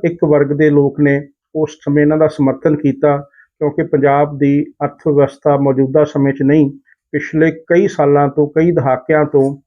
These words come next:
ਇਸ ਐਮ ਐਸ ਪੀ, ਇਸ ਸਰਕਾਰੀ ਖਰੀਦ ਦੇ ਉੱਪਰ ਹੀ ਟਿਕੀ ਹੋਈ ਹੈ। ਜਿਹੜਾ ਅੱਸੀ ਨੱਬੇ ਹਜ਼ਾਰ ਕਰੋੜ ਸਾਲਾਨਾ ਇਸ ਖਰੀਦ ਦੇ ਨਾਲ ਪੈਸਾ ਪੰਜਾਬ ਦੀ ਅਰਥ ਵਿਵਸਥਾ ਦੇ ਵਿੱਚ ਆਉਂਦਾ ਹੈ, ਉਸ ਦੇ ਨਾਲ ਹੀ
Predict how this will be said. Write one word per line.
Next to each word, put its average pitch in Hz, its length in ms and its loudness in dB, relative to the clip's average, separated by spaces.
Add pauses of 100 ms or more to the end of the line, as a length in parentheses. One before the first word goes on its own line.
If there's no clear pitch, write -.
(380)
ਇਸ 165 280 -8
ਐਮ 151 220 2
ਐਸ 156 240 -2
ਪੀ, 156 100 0
ਇਸ 151 260 -6
ਸਰਕਾਰੀ 143 500 0
ਖਰੀਦ 139 420 -2
ਦੇ 156 60 2
ਉੱਪਰ 151 260 0
ਹੀ 143 120 2
ਟਿਕੀ 147 300 -2
ਹੋਈ 131 300 0
ਹੈ। 139 200 0 (480)
ਜਿਹੜਾ 170 480 2
ਅੱਸੀ - 320 -4
ਨੱਬੇ 151 320 2
ਹਜ਼ਾਰ 143 320 2
ਕਰੋੜ 143 360 2
ਸਾਲਾਨਾ 139 640 0 (300)
ਇਸ - 140 -10
ਖਰੀਦ 139 420 -4
ਦੇ 156 100 2
ਨਾਲ 147 180 2
ਪੈਸਾ 147 420 0
ਪੰਜਾਬ 135 460 -2
ਦੀ 143 80 2
ਅਰਥ 135 240 -2
ਵਿਵਸਥਾ 139 380 0
ਦੇ 139 80 4
ਵਿੱਚ 135 180 -2
ਆਉਂਦਾ 135 280 0
ਹੈ, 131 160 -2 (480)
ਉਸ 156 340 -4
ਦੇ 170 120 4
ਨਾਲ 139 300 2
ਹੀ 139 260 -2